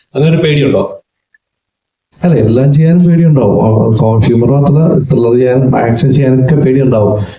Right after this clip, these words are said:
Speaker 2: ഇനിയിപ്പോ എന്ത് ചെയ്താലും നമ്മളിപ്പോ ഏതെങ്കിലും സിനിമയുടെ സൈഡിലോട്ട് ചെന്ന്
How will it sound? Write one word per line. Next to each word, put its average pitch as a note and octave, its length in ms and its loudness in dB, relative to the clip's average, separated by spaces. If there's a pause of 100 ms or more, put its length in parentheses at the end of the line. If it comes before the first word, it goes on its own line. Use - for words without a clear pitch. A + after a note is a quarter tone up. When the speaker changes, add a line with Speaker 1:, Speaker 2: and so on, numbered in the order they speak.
(200)
Speaker 2:
ഇനിയിപ്പോ B2+ 200 0
എന്ത് D3 360 2
ചെയ്താലും E3+ 380 2
നമ്മളിപ്പോ D#3 340 2
ഏതെങ്കിലും D3+ 360 2
സിനിമയുടെ C#3+ 500 2
സൈഡിലോട്ട് C3 480 0
ചെന്ന് A2+ 280 0